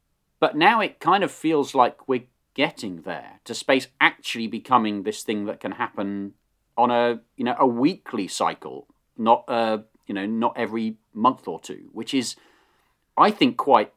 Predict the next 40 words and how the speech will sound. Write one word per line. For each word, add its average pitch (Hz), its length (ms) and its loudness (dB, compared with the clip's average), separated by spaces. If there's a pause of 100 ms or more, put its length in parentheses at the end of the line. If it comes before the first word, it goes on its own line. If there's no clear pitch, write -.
(160)
quite 120 320 2
exciting. 113 580 2
Although 131 220 6
it 196 80 0
might 156 180 8
seem 127 240 2
mund-, 123 380 4
it 139 100 2
might, 156 320 8
there's 127 300 2
a 131 60 2
risk 175 180 2
that 117 100 -2
becomes 117 320 -4
mundane 110 920 2
in 101 180 -10
that 98 180 -8
it's 107 160 -12
just - 240 -4
something 104 400 -2
people 95 320 -10
do, 110 480 -6 (400)
albeit, 90 420 -8 (120)
you 95 80 -12
know, 85 180 -6
either 98 180 0
with 92 120 -2
a 90 40 -6
very 98 180 -4
high 101 220 2 (260)
price 98 240 0
tag 87 280 -8
or 82 120 -8
it's - 80 -20
just, - 140 -14
you 92 80 -10
know, - 60 -14
just - 240 -12
someone's 87 300 -10
job. - 240 -6